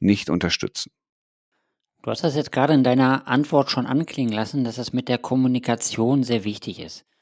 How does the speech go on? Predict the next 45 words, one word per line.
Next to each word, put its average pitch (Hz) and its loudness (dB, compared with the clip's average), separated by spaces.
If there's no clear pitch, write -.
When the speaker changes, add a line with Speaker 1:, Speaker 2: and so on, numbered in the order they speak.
Speaker 2:
Weil 113 0
wenn 127 0
man 135 6
sich 127 -2
jetzt 135 -2
Wochen 139 4
oder 123 4
Monate 139 4
lang 123 0
nicht 117 -2
sieht, 139 0
dann 104 -2
wird's 139 -2
natürlich - -4
auch 113 -4
schwer, 127 -2
die 123 -2
Verbindung 117 2
zu - -8
halten. - -12
Gerade 131 4
wenn 131 4
der 127 4
eine 143 2
jetzt 127 2
im - -10
Einsatz 139 0
ist, 170 0
dann 110 -4
kann 139 4
man 156 4
ja 120 2
auch 101 -2
nicht 98 -8
immer 101 0
über 104 -6
alles 95 -8
reden. 104 -2
Und 90 -6
dann 95 -2
bleibt 107 2
dem 107 -6
anderen 123 0
ja 120 4
auch 120 2